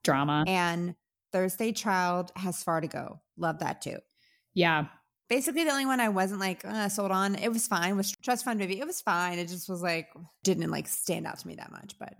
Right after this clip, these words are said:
Speaker 2: the other, the other four I was obsessed with.
Speaker 1: Uh, yeah, I think all the songs are really good. I'm with you. Opening sequence is a
Speaker 2: <gasps>
Speaker 1: great song.
Speaker 2: Amazing.
Speaker 1: What is this?
Speaker 2: Mm-hmm.
Speaker 1: It is so,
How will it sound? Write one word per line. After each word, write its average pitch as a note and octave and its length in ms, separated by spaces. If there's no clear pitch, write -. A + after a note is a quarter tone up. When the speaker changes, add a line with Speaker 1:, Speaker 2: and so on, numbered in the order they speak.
Speaker 2:
the F#3+ 140
other, F3+ 320
the F3+ 140
other F3+ 200
four F3 640
I E3 120
was D#3+ 160
obsessed - 360
with. - 180
Speaker 1:
Uh, D4+ 140
yeah, E4 240
I A#3+ 160
think F#4 240
all F#3 140
the F#3+ 100
songs F3 260
are D#3 80
really D3 360
good. C3 320
I'm B3+ 280
with E4 220
you. G3+ 280
Opening B3+ 400
sequence E3+ 500
is - 140
a C4 40
Speaker 2:
<gasps> D4+ 200
Speaker 1:
great - 200
song. C#3+ 460
Speaker 2:
Amazing. F3 240
Speaker 1:
What C#4 340
is C#3+ 280
this? C4+ 800
Speaker 2:
Mm-hmm. F#3 560
Speaker 1:
It B3+ 160
is F#3 280
so, B3+ 840